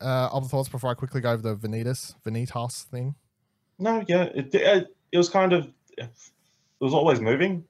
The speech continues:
Speaker 2: There was all, you're just constantly going, getting through the, the stage. Um, it was cool doing the slidey things over the, like, the door worlds,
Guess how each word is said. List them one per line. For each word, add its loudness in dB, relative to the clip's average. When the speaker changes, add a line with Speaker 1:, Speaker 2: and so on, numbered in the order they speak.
Speaker 2:
There -6
was -6
all, 0
you're -6
just -10
constantly -6
going, 4
getting -2
through -2
the, 0
the -12
stage. 2
Um, 4
it -2
was 0
cool 6
doing -4
the -2
slidey 0
things -8
over -2
the, 0
like, -2
the -4
door 2
worlds, 0